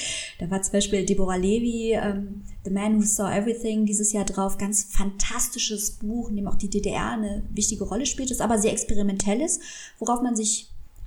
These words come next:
einlassen muss. Und wenn man strikt, ähm, sich an linearem Erzählen festhält, wird man daran keine Freude haben. Aber wie gesagt, mir gefällt es auch, wenn das mal ein bisschen in eine komplett andere Richtung geht. Und mein Bedenken, Achtung, Buchsnob-Argument,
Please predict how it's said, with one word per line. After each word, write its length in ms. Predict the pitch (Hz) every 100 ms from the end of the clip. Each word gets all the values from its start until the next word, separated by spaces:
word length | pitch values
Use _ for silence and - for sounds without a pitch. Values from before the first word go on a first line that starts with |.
| -
einlassen 500 | 302 320 202 - 190
muss. 240 | 214 -
Und 80 | 226
wenn 80 | 208
man 180 | 214 214
strikt, 540 | - - 254 254 -
ähm, 380 | 208 214 214 214
sich 200 | 208 214
an 120 | 214
linearem 460 | 214 240 240 226 226
Erzählen 480 | 196 - 247 262 254
festhält, 640 | 254 254 - 240 233 226
wird 160 | 240 233
man 100 | 208
daran 300 | 214 202 196
keine 200 | 208 196
Freude 440 | - - 277 226
haben. 260 | 185 196 208
Aber 260 | 196 196 190
wie 80 |
gesagt, 340 | - - 220 220
mir 80 | 202
gefällt 340 | 202 240 247
es 140 | 202
auch, 180 | - 220
wenn 100 | 208
das 140 | 196 -
mal 80 |
ein 80 | -
bisschen 300 | - - 214 214 - - -
in 40 |
eine 60 | -
komplett 500 | - 214 - 277 -
andere 400 | - 226 220 202
Richtung 340 | 202 214 - 190
geht. 260 | 190 214 - - - - -
Und 120 | 196
mein 200 | 202 233
Bedenken, 500 | 240 - 226 262 247 -
Achtung, 420 | 247 - 226 220
Buchsnob-Argument, 1300 | 240 254 - - 208 185 - 180 170 170 151 220 -